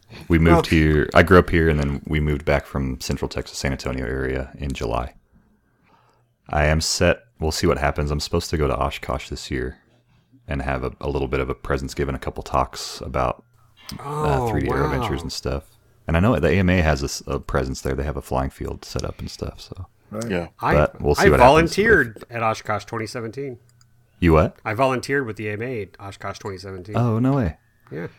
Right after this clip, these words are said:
Speaker 2: I got to fly
Speaker 1: Awesome.
Speaker 2: there. That was great 'cause I got to fly my Thunder and Lightning. So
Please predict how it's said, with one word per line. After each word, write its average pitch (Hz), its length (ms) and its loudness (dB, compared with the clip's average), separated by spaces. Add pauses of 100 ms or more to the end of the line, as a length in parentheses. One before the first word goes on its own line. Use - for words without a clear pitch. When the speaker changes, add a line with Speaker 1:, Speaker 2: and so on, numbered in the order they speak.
(480)
Speaker 2:
I 123 180 -2
got 127 240 -2
to 127 80 -4
fly 147 200 0
Speaker 1:
Awesome. 139 80 2
Speaker 2:
there. 113 100 -2
That 139 120 0
was 127 100 -2
great 131 220 0
'cause 113 100 -6
I 110 40 -6
got 110 120 -4
to 120 60 -10
fly 117 160 -4
my 107 120 -4
Thunder 110 300 -6
and 98 80 -6
Lightning. 95 340 -8
So 98 280 -12